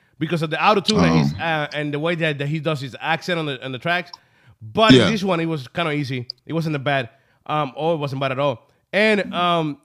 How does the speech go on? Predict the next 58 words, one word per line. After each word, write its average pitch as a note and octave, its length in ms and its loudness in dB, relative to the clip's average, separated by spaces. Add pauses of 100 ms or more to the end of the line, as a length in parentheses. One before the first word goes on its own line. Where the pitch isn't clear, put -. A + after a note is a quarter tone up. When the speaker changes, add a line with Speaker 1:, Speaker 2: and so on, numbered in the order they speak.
(140)
Speaker 1:
I F#3+ 140 4
agree G#3 180 0
with G3 140 -2
you G3 60 2
a - 20 4
hundred F#3 140 0
percent. D#3 640 -4
That F3+ 140 2
second G3 280 0
verse F3 160 0
needed D#3+ 240 -2
to A#2 60 -14
change. G#2 360 -2 (480)
The F#3 240 2
beat, B3 420 0 (120)
the F3+ 120 2
beat A3+ 260 0
needed G#3+ 240 4
to D3+ 60 -12
change, E3 540 -2
then F#3 300 0
to C#3+ 80 -6
drop F3 240 2
or E3+ 60 -2
something, D3 400 -2 (340)
or A3 220 4
he G3+ 120 2
needed G#3+ 220 2
to F#3 60 -2
change F#3 200 0
the D#3+ 80 0
verse E3 340 0 (340)
because G3+ 280 -2
he A3 220 0
repeated A3 400 0
himself F3+ 380 0
way F3+ 200 0
too E3 140 -2
much. B2+ 280 -6
You B2 60 -16
know C#3+ 40 -6
what - 20 -6
I'm D3 40 -6
saying? F3+ 300 -2 (520)
Speaker 2:
Yeah, B2 260 10
yeah, G2+ 140 2
yeah, G2 140 -2
yeah, F2+ 340 -2
yeah. D#2 260 -6
Speaker 1:
It B3 40 0
was B3 220 6
Speaker 2:
Yeah, A#2+ 200 8
Speaker 1:
too - 80 2
Speaker 2:
and - 140 4
Speaker 1:
much A#3+ 240 4
of G3 80 -2
the E3 60 -8
same. C#3 360 -2